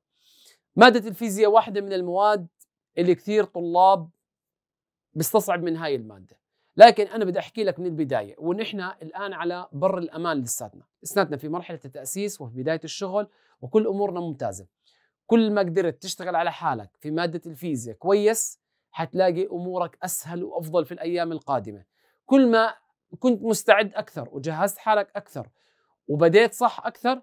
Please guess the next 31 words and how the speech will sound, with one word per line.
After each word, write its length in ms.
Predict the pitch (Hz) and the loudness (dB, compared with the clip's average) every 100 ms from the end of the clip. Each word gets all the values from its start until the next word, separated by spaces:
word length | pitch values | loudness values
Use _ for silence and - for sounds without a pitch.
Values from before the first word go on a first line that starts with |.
| _ | _
حتوصل 420 | 196 190 208 202 | -8 -4 -4 -6
إلى 360 | 196 196 190 190 _ _ _ - | -4 -2 -2 -4 _ _ _ -6
المبتغاك 640 | 165 185 175 175 202 196 | -4 -2 -2 0 0 -2
اللي 140 | 175 196 | -8 -10
أنت 140 | 185 | -8
بتحلم 380 | 170 190 196 170 | -8 -10 -10 -10
فيه، 140 | 190 | -6
وحتكون 500 | 202 175 - 240 202 | -8 -10 -10 -6 -4
مادة 300 | 170 208 165 | -2 -2 -2
زيها 280 | 160 196 185 | -2 -2 -2
زي 260 | 151 196 208 | -4 -6 -6
أي 160 | 208 180 | -8 -6
مادة 400 | 170 185 165 156 | -6 -6 -8 -10
أخرى، 280 | 143 104 - _ _ - | -10 -14 -18 _ _ 6
لكن 320 | - 269 233 | 6 8 4
هي 220 | 226 247 | 0 0
تحتاج 420 | 220 - 226 220 | -2 -4 -2 -2
إلى 280 | - 202 202 | -2 0 2
بعض 280 | 160 214 220 | 4 4 4
التفاصيل 580 | 202 196 175 180 214 185 | -2 -6 -6 -6 -4 -2
الزيادة 640 | 147 131 196 214 208 233 _ _ - | -4 -2 0 2 0 -4 _ _ -2
عن 200 | 202 214 | 0 0
المواد 360 | 185 185 180 | -2 -2 -2
الأخرى. 360 | 147 - - - _ _ _ _ _ | -2 -6 -16 -20 _ _ _ _ _
بدي 200 | - 233 | 6 8
أسألك 280 | 262 220 180 | 8 6 2
سؤال، 280 | - 123 113 | 0 -12 -10
أنت 160 | 220 220 | -6 -4
ليش 180 | 226 | -2
طالع 240 | - 190 165 | 2 2 2
علمي؟ 360 | 135 131 110 | -4 -10 -12